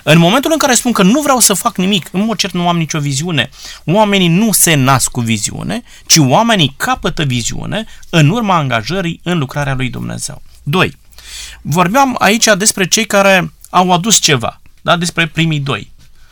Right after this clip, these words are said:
Nu le-a cerut Dumnezeu pe față, direct, vorbit, nu le-a stabilit un target. Dar totuși Dumnezeu stabilește targete sau nu?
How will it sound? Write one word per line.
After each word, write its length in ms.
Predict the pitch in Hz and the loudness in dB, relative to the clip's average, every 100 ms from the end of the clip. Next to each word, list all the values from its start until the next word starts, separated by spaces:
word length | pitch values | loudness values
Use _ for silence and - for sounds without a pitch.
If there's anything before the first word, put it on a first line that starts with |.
| - | -4
Nu 340 | 151 214 285 | 2 4 2
le-a 160 | 240 214 | 2 2
cerut 300 | 180 190 185 | 2 0 0
Dumnezeu 580 | 180 175 160 143 151 - _ | 0 2 2 2 0 -2 _
pe 100 | - | 0
față, 340 | 151 165 135 117 | 2 2 0 0
direct, 500 | 139 156 - - - - _ - _ | 2 2 0 -6 -20 -20 _ -20 _
vorbit, 540 | 135 143 131 160 - - - | 2 4 4 0 -4 -20 0
nu 200 | 156 202 | 2 4
le-a 140 | 180 | 2
stabilit 400 | 135 123 117 110 | 2 0 0 -4
un 140 | 120 104 | -4 -2
target. 360 | 95 92 - - - _ - - _ - | -2 -4 -14 -20 -20 _ -20 -20 _ -10
Dar 280 | 120 131 | 2 2
totuși 380 | 127 147 135 120 | 2 -2 -2 -4
Dumnezeu 420 | - 120 113 104 117 | -4 -2 -2 0 -2
stabilește 480 | - 110 107 - | 0 -2 -4 -6
targete 380 | 104 135 123 120 | -2 -2 -2 -4
sau 160 | 113 - | -6 -6
nu? 140 | - | -10